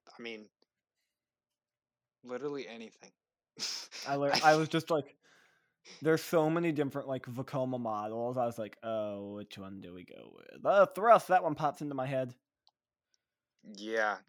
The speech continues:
Speaker 1: give us Abyssus clone. But, yeah, um, Nighthawk bad. Anything else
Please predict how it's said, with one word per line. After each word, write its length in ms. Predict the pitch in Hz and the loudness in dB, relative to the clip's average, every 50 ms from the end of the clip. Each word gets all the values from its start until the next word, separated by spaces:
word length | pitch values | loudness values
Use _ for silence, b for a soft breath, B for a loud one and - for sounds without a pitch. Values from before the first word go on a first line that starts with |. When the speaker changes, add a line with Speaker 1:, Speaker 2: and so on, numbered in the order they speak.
| - 127 120 | -20 -14 -10
Speaker 1:
give 160 | 110 117 117 | -10 -8 -6
us 160 | 135 127 - 131 | -4 -4 -4 -6
Abyssus 460 | 117 107 117 110 - - 139 - - | -4 -6 -6 -6 -6 -8 -8 -10 -10
clone. 280 | - 139 127 110 107 - b b b b b b - | -6 -6 -6 -6 -6 -8 b b b b b b -12
But, 140 | 147 143 131 - _ _ _ _ _ _ _ _ _ _ _ _ _ _ _ _ _ _ - | -12 -12 -12 -12 _ _ _ _ _ _ _ _ _ _ _ _ _ _ _ _ _ _ -4
yeah, 220 | 170 175 151 135 - - | 0 2 2 2 2 -2
um, 340 | 117 127 139 135 131 127 127 | -6 -4 -4 -4 -4 -6 -6
Nighthawk 520 | 131 143 170 202 190 190 208 208 190 - _ | -2 0 0 0 2 2 2 0 0 -2 _
bad. 360 | 180 170 170 170 165 160 - _ _ | 0 2 2 2 0 -2 -8 _ _
Anything 500 | - 143 156 170 170 165 170 165 165 165 120 131 | -10 -8 -6 -6 -6 -6 -8 -8 -8 -10 -10 -4
else 440 | 139 143 147 143 - - - - | -2 -2 -2 -2 -6 -10 -14 -14